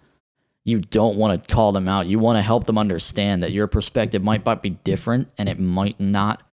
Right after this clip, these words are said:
be one that can or cannot be processed at the minute because they're too young to understand. But at the same time, everybody needs to understand that people have different opinions,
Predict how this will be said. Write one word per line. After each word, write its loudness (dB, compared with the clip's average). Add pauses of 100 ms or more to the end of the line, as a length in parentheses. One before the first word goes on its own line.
(140)
be 0
one 2
that -6
can 0
or 0
cannot -2
be -2
processed -2
at 0
the 2
minute 2
because 0
they're -2
too 2
young 2
to -2
understand. -4 (440)
But 4
at 2
the 2
same 2
time, 2 (240)
everybody 2
needs 0
to 2
understand 2
that -2
people 2
have 2
different 2
opinions, 0